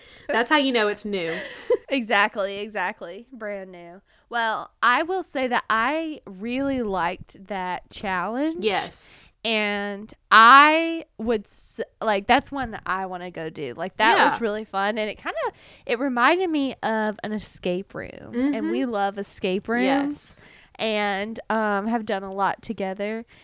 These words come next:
Speaker 2: And that reminded me, like, of a, something you would be doing in an escape room. So
Speaker 1: Yeah.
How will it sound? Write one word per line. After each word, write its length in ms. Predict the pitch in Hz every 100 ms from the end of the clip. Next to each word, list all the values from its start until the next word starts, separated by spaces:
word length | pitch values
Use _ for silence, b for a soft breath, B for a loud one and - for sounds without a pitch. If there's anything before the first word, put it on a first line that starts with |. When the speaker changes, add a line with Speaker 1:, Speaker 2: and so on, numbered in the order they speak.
| b
Speaker 2:
And 240 | - 208 202
that 380 | 220 220 214 -
reminded 500 | 226 220 202 196 202
me, 460 | 190 175 180 180 226
like, 380 | 226 185 143 127
of 240 | 180 185
a, 560 | - 190 180 170 196 220 B B B B B -
something 380 | 311 269 285
you 140 | 247 214
would 160 | 190
be 120 | 190 185
doing 280 | 175 175
in 80 | 185
an 80 | 170
escape 340 | 185 - -
room. 200 | - 92
So 260 | 202 202 -
Speaker 1:
Yeah. 320 | - 202 -